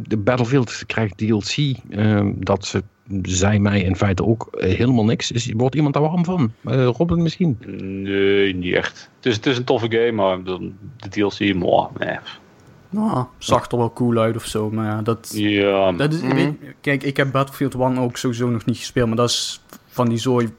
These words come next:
Speaker 3: weet je wel, dan zie ik die trailer en denk van, oh ja, een keertje als er een Game of the Year of Complete Edition of zo, ja, dan zit dat erbij.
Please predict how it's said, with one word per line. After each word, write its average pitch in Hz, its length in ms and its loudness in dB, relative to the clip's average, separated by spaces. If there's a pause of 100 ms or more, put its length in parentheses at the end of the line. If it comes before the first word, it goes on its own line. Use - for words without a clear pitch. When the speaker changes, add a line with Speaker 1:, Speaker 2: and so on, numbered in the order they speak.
(140)
Speaker 3:
weet 127 220 -2
je 120 60 -6
wel, 123 80 2
dan 123 120 0
zie 143 120 4
ik 135 120 -2
die 131 100 -2
trailer 143 280 4
en 135 60 6
denk 127 200 4
van, 120 140 -2
oh 127 160 4
ja, 117 180 6
een 113 140 -2
keertje 120 340 -2
als 117 220 0
er 113 120 -12
een 113 380 -4 (160)
Game 127 260 0
of 113 140 -6
the 120 100 -4
Year 131 340 2
of - 240 -6
Complete 131 580 0
Edition 131 440 0
of 120 140 -4
zo, 117 220 -4
ja, 113 220 0 (360)
dan 110 120 -2
zit 110 220 0
dat - 260 -8
erbij. 107 340 -4